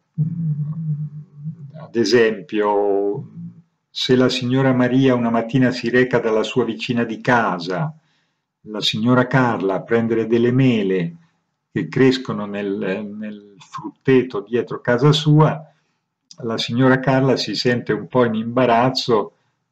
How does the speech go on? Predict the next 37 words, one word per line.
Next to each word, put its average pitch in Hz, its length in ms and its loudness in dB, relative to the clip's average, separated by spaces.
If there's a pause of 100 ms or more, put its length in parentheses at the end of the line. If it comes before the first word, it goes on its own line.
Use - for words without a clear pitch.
a 107 240 -6
farla 113 480 0
pagare, 120 420 0
ma 101 120 -8
la 104 120 -2
signora 123 400 0
Maria 127 320 2
insiste, 147 800 4
non 110 160 -4
vuole 120 260 4
sentire 120 500 0
discussioni, 123 840 2
allora 117 300 2
la 104 100 0
signora 127 400 0
Carla 127 340 2
la 107 120 0
invita 110 360 -2
a 101 40 -2
decidere 120 500 0
lei 117 240 4
un 117 120 -2
prezzo 117 380 0
al 101 100 -4
quale 117 340 2
è 98 60 -2
disposta 107 600 -2
a 101 80 0
pagare 113 460 0
un 95 120 -10
chilo 117 240 -2
di 104 140 -6
mele. 123 460 4 (680)
Queste - 280 -8
mele 127 280 4
sono 101 260 -6
succose, 113 880 0